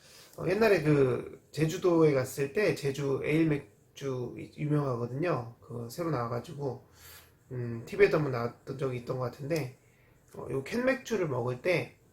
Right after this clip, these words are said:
그냥 먹으면은 여기 이런 데 세균이 많대요. 그래서 물로 꼭 한번,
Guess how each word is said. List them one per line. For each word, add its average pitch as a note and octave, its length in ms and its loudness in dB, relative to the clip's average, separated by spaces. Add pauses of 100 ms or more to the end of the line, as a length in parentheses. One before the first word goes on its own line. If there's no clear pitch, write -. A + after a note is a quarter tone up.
(1000)
그냥 E3 260 4
먹으면은 C3+ 460 0
여기 A#2+ 240 -4
이런 C3 200 -4
데 B2 60 -6
세균이 A3+ 460 -2
많대요. C#3+ 400 -2
그래서 A#2+ 240 -4
물로 C#3 360 0
꼭 F3+ 220 -2
한번, F3 420 0